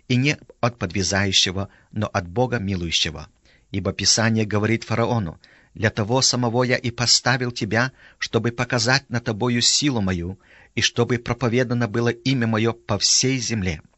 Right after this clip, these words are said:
Итак, кого хочет, милует, а кого хочет, ожесточает.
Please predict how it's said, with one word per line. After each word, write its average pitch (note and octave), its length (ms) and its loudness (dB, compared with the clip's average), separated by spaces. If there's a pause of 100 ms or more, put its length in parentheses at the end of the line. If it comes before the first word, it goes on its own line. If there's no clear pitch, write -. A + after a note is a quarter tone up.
(720)
Итак, A#2+ 560 0
кого G2 220 -4
хочет, - 560 -6
милует, A2 440 -2 (280)
а - 100 -4
кого F2 240 -8
хочет, - 480 -6
ожесточает. - 720 -4